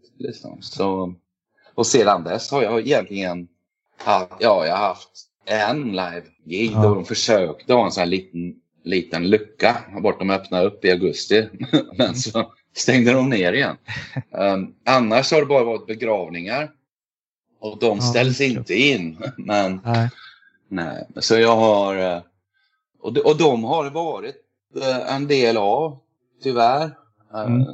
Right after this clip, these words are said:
Speaker 1: s-, vart, eh, jag har fått telefoner eller någon som har stått mig nära har förlorat någon i, i sin familj eller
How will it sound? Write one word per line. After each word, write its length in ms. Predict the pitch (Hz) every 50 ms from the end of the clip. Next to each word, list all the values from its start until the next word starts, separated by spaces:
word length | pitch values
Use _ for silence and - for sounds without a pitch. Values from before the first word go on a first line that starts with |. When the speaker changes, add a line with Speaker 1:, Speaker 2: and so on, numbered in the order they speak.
| - -
Speaker 1:
s-, 500 | - - - - - - - - - -
vart, 360 | - 117 113 107 - - _ 113
eh, 100 | 113 107
jag 440 | 104 107 101 107 107 101 98 95 92
har 340 | 87 107 107 98 90 82 92 -
fått 260 | - 98 98 _ _
telefoner 840 | - 95 - 104 - 117 104 85 85 87 90 85 78 107 107 101 98
eller 240 | 92 90 82 90 95
någon 340 | 98 104 98 82 80 - - _ _
som 200 | - - - 92
har 200 | 90 87 92 87
stått 320 | - - - 98 92 -
mig 100 | 92 92
nära 280 | 92 98 92 85 87 90
har 260 | 90 90 92 90 80
förlorat 600 | 78 - - 104 101 92 87 82 82 85 87 - _ _ - - - _ _ _ _ _ _
någon 480 | - 117 110 92 85 82 80 80 82
i, 160 | 80 80 82 -
i 80 | - 85
sin 180 | - - 92 85
familj 520 | 98 101 98 92 90 90 90 98 95 92
eller 380 | 87 87 85 87 87 85 82